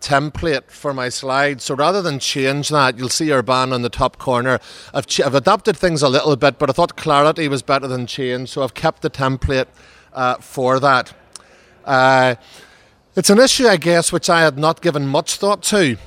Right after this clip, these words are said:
uh, until, uh, recently, uh, until I was forced to look at what the Bible had to say about this issue. In fact, I remember my younger days, uh, being reasonably attracted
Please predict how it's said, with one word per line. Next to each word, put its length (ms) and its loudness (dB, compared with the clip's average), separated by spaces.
uh, 320 4
until, 720 0
uh, 420 2
recently, 680 -2
uh, 320 -4
until 300 -6
I 80 0
was 140 -6
forced 320 -4
to 60 -6
look 120 -6
at 80 -4
what 140 -6
the 80 -4
Bible 400 -2
had 180 -6
to 80 -6
say 260 -2
about 220 -2
this 220 -4
issue. 360 -4
In 80 -6
fact, 180 2
I 60 4
remember 300 0
my 140 0
younger 360 -2
days, 420 0
uh, 260 -2
being 520 0
reasonably 760 0
attracted 920 -4